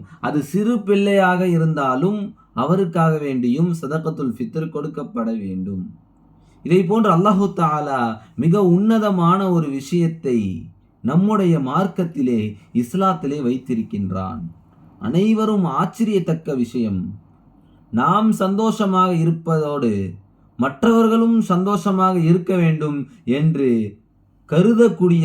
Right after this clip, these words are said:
ஒரே மார்க்கம் இஸ்லாம் மாத்திரம்தான். இதை போன்று அல்லாஹு தஆலா நமக்கு கூலியையும் மிக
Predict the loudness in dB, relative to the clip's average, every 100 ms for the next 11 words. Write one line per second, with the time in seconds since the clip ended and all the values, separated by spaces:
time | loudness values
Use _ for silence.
0 | 0 0 0 0 2 0 -2 -4 -4 -2
1 | -2 -2 -4 -2 -2 -2 -4 -6 -4 -4
2 | -4 -6 -8 -16 _ _ _ _ _ _
3 | _ _ _ _ _ -2 2 2 2 2
4 | 2 2 2 2 2 0 0 -2 -4 -4
5 | -8 -14 _ _ _ _ _ _ _ -2
6 | 0 0 0 0 0 -2 -4 -2 0 2
7 | 2 2 2 2 0 -4 -10 _ _ _
8 | _ _ -6 0